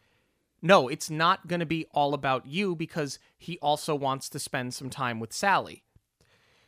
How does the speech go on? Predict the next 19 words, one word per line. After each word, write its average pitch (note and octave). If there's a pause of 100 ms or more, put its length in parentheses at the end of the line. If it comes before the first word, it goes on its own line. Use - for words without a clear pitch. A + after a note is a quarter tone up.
(320)
The F3
step -
backwards G#3+
here D#3+
is D#3+
that D#3
Mater F#3
himself A3
was E3
aware B2 (440)
that D#3 (100)
Lightning D3
wanted C#3
private C3+
time D3
with C#3
Sally C#3+
in E3+
the F3